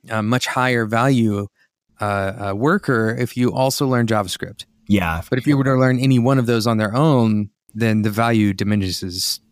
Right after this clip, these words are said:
Speaker 1: you know, significantly.
Speaker 2: Yeah, yeah, that's a good point. Yeah, it's sort of like, uh, having the, the full, you know, all the pieces individually is not as valuable as them combined into the, you know, the, the actual final product.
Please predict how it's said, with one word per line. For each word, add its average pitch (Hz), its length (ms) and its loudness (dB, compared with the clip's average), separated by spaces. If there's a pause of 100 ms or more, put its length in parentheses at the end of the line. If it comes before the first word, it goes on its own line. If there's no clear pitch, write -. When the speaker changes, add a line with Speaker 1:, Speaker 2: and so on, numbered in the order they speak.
Speaker 1:
you 101 140 -4
know, - 140 -10
significantly. 107 840 -6
Speaker 2:
Yeah, 104 280 2
yeah, 95 160 0
that's 92 160 -2
a - 20 -16
good 92 120 -4
point. 87 360 -4
Yeah, 87 360 -6
it's 160 120 -10
sort 87 120 -4
of 82 120 -6
like, 82 500 -8
uh, 78 580 -8 (1080)
having 98 280 2
the, 85 280 0
the 82 80 -6
full, 82 500 -2 (680)
you 95 120 -2
know, 78 180 -4 (120)
all 98 140 2
the 92 80 0
pieces 90 540 2
individually 85 640 -2
is 82 160 -4
not 85 140 -2
as 78 100 -4
valuable 80 460 -6
as - 260 -6
them 85 240 -2
combined 80 320 -4
into 78 220 -6
the, 80 240 -4
you 82 120 -6
know, 78 140 -2
the, 78 320 -2
the 82 100 -6
actual 78 400 -4
final 78 220 -4
product. 82 420 -6